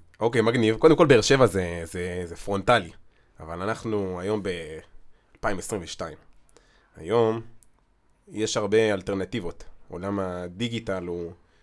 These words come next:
נהיה חלק משמעותי מהחיים שלנו. זאת אומרת, גם בעולם הדייטינג, מעבר לעולם הכללי, שהדיגיטל והאינטרנט והרשתות החברתיות נהיו משהו שהוא כבר משמעותי בחיים של כמעט כולם, חוץ ממי שמתנזר. אה,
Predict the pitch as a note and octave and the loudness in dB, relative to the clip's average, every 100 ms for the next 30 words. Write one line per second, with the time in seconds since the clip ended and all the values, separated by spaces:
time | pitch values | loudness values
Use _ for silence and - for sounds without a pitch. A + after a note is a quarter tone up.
0 | _ _ _ - F#2+ G#2+ A#2 G2+ F2 - | _ _ _ -10 -6 -2 -2 -4 -6 -6
1 | F#2 F2+ C3 F#2 - D#2+ D#2+ D#2+ E2 E2+ | -6 -2 -2 -2 -4 -14 -14 -14 -14 -10
2 | G2 F#2 G#2+ A2+ G#2 A2 G2 A2+ G2+ D#2+ | -8 -4 -2 0 0 -2 -2 -2 -4 -6
3 | E2+ G#2 C3+ C3 A2 A2 A#2+ A2 - F#2 | -6 -2 0 0 0 0 0 -2 -8 -14
4 | F2 - G2 G2 G2 F3 A#2 - F2 E2+ | -14 -16 -12 -6 -2 0 -2 -4 -8 -8
5 | F#2 - _ _ _ - E2+ G#2+ B2+ - | -10 -12 _ _ _ -20 -8 -6 -4 -4
6 | F2+ F2 A2 A#2 G#2 F2+ - E2+ F2 - | -4 -4 -4 -2 -4 -4 -8 -10 -10 -8
7 | B2 B2 A2 G2 G2 F2+ - - _ _ | -8 -6 -6 -6 -6 -8 -10 -20 _ _
8 | _ _ _ _ _ _ _ _ F2+ F#2 | _ _ _ _ _ _ _ _ -10 -2
9 | G#2+ G#2 G#2+ - - - F2+ F2 F2 - | 2 2 2 -4 -6 -4 -4 -6 -8 -8
10 | F2+ F2+ C3 C3 G#2 F#2 - - - A2 | -6 -6 -6 -6 -4 -6 -8 -10 -6 -4
11 | C3+ - F2+ E2+ B2 A3 - _ C#3+ - | -4 -4 -10 -8 -8 -8 -14 _ -16 -14
12 | A2+ G#2+ G#2 G#2 F#2+ F#2 E2 G2 D#3+ F#3 | -6 -4 -2 -4 -6 -8 -6 -6 -6 -10
13 | _ _ _ _ _ _ E2+ | _ _ _ _ _ _ -12